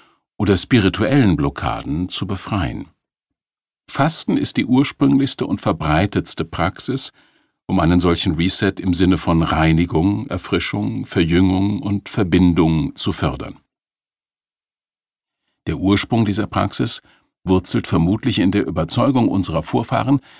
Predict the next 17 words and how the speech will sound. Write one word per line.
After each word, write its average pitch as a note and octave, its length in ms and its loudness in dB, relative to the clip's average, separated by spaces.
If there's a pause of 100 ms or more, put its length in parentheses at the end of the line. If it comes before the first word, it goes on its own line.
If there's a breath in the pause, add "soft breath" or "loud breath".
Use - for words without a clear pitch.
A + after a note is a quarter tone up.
(160 soft breath)
dass - 220 0
dämonische C3+ 560 4
Kräfte - 580 -6 (300)
über F#2 200 0
Speisen G2 500 2
und G2+ 120 -6
Getränke F2+ 600 -2
aufgenommen - 560 -4
werden. - 260 -12 (640)
Fasten B2 560 2
bot G2+ 460 0
einen F#2 240 2
sicheren F#2+ 400 0
Schutz - 340 -2
vor F#2+ 240 0
solchen E2+ 340 0
Kräften. - 460 -8